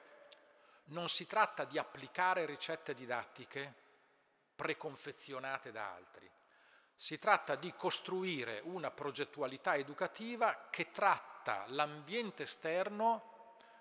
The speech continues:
con la stessa importanza che finora si è data all'ambiente interno, non, non, non in contrapposizione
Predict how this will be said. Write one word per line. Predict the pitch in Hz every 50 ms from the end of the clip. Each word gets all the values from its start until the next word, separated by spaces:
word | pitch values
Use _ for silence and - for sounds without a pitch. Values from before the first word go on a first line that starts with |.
| - - - _
con | - - 160 151 147
la | 147 147
stessa | - - - - 208 208 - - - 147
importanza | 127 120 - 143 131 123 - - 139 143 160 180 190 - - - 214 - -
che | - 139
finora | - - - 123 131 147 170 202 196
si | - - 214
è | 196
data | 160 117 117 135 - 185
all'ambiente | 196 208 190 160 147 151 147 - 147
interno, | 135 131 - - 104 92 92 - 107 113
non, | 147 180 202 202 190
non, | 185 202 220 - 185
non | 190 214 254 247 220
in | 190 175
contrapposizione | - - 175 151 - 147 143 - - 135 123 113 117 - - - 117 104 92 87 85 87 -